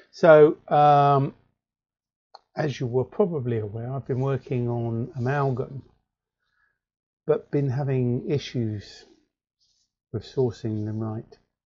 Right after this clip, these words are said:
bits and bobs. In the current climate, that's proved a bit of a nightmare. I ha-, have had some breakthroughs,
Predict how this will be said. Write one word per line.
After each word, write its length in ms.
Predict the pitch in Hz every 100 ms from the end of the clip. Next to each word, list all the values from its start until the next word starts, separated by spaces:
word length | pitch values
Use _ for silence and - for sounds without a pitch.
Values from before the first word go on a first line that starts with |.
| -
bits 240 | 247 -
and 120 | 147 117
bobs. 600 | 123 131 - - - _ _ _ _ _ _ _ _ _ _ _ -
In 140 | 120
the 80 | 117
current 300 | - 165 -
climate, 320 | 127 120 120
that's 120 | 127 -
proved 420 | - 135 113 -
a 20 |
bit 160 | 117 117
of 80 |
a 40 | 113
nightmare. 480 | 117 120 127 104 127
I 80 | 120
ha-, 300 | 196 196 214 -
have 160 | 190
had 200 | - 190
some 120 | - 147
breakthroughs, 680 | 165 151 - 123 127 -